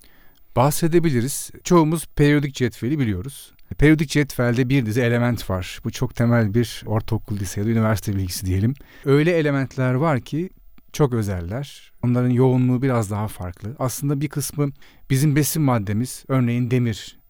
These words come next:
değil mi? Demir ihtiyacımızı bir takım bitkilerden, bitkisel ürünlerden, işte ıspanaktan mesela karşılıyoruz. E, çinko mesela vücudumuz için gerekli başka bir element. Fakat bazı elementler vücudumuz için, bırakın vücudumuzu,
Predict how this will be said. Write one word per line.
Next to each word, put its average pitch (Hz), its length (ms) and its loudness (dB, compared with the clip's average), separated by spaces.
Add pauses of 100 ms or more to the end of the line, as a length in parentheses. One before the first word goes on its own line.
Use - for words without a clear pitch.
(400)
değil 143 120 0
mi? 107 100 -2 (200)
Demir 123 200 2
ihtiyacımızı 113 800 -2 (340)
bir - 60 -12
takım 131 280 -2
bitkilerden, 117 800 -2
bitkisel - 300 -8
ürünlerden, 117 540 0
işte 101 200 -12
ıspanaktan 113 560 -6
mesela 92 400 -10 (360)
karşılıyoruz. 95 720 -8 (320)
E, 139 60 -6
çinko 147 400 0
mesela 95 460 -6 (120)
vücudumuz 117 400 0
için 117 220 -2
gerekli 117 380 -2
başka 117 340 -2
bir 123 180 -4
element. 107 500 -4 (640)
Fakat - 360 0
bazı 196 420 0
elementler 139 640 -2 (220)
vücudumuz 165 500 0
için, 139 340 -8
bırakın 156 360 0
vücudumuzu, 110 640 -4